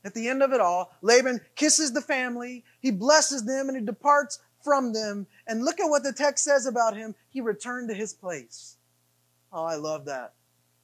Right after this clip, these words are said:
It's as if there's a place for people like him. You know the old saying, right? "There's a place for people like you."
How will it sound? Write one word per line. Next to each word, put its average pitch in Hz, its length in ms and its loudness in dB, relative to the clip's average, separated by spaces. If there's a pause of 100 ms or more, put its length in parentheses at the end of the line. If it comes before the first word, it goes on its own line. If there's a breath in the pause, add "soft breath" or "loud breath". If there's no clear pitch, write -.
(400)
It's 220 140 -4
as 247 140 -2
if 262 160 -2
there's 233 200 -4
a 196 60 -6
place 202 380 -10
for 139 140 -16
people 123 340 -14
like 101 240 -18
him. 92 120 -20 (2000)
You 165 80 -12
know 175 200 -4
the 156 140 -6
old 151 200 -8
saying, 143 420 -8
right? 151 420 -10 (560)
"There's 143 160 -20
a 139 60 -16
place 165 380 -8
for 165 140 -14
people 170 320 -12
like 165 280 -8
you." 180 300 -16